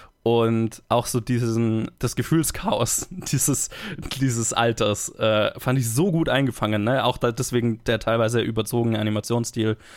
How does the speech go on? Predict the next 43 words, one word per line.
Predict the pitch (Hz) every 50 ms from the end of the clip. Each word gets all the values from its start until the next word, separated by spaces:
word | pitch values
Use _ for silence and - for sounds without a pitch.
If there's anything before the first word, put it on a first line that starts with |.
| - - - - - - -
äh, | 113 110
so | 117 120 123 113
unglaublich | 117 123 113 113 110 - - -
passend | - - 123 113 - 123 117 113 - - _ - - - - - _ _ _ _
und | - 123 120 113 113 107 - _ - - _ _
halt | 120 131 123 127 -
unglaublich, | - 143 147 - 170 151 143 147 143 - - - -
äh, | 101 - -
also | 131 127 135
wahnsinnig | 127 135 160 175 175 175 147 - 117
menschlich | 113 117 139 - - 139 113 - -
halt | 107 101 -
einfach. | - 101 104 - - 104 - -
Das | - -
hat | 135 - -
auf | - 117 117
einer | 120 117
menschlichen | 117 120 123 - - 135 - - 117
Ebene | - 107 107 110 104 110 110
so | - 127 110 135 143 151
geklickt | 131 117 - - 143 135 - -
für | - 110
mich. | 101 107 113 - - - _ - - - - - - - _
Auch | - 127 139
natürlich, | 135 117 - 135 120 117
also | - 117 127
ich |
meine, | 127 117 113 110
das, | -
das | 123 110 - -
spielt | - - 135 123
jetzt | 127 117 - - - - - - -
zweitausendzwei, | - - - 120 117 117 113 117 117 113 120 110 - - - - _ _ _ _ - - - - 113 113 110 117 123 135 139 143
spielt | 139 - - - 139 135
er | 139 127
ja | 127 120 120
sehr | 120 120 117
explizit. | 120 - - - 123 117 - - 131 127 127 123 - - - - - - - - _ _
Das | - 160 - - - - 120
war | 117 117 117
so | 123 123
ein | 110 - -
bisschen, | 170 185 202 - 220 214 208 190 175